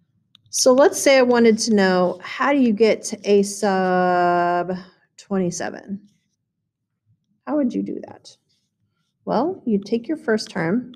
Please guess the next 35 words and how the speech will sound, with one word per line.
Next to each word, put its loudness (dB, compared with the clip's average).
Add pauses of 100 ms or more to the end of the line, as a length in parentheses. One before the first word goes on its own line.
(120)
and 2
you'd -2
add 0
how 2
many 8
common 2
differences 0
to -14
get -2
to -8
the -6
twenty-seventh -4
term? -4 (1080)
Well, -2 (280)
you 2
added 2 (120)
three 4
of 2
them 2
to 2
get -4
to -10
the -8
fourth -4
term -6
and -6
two 0
of -2
them -6
to -6
get -10
to -12
the -16
third -2
term. -6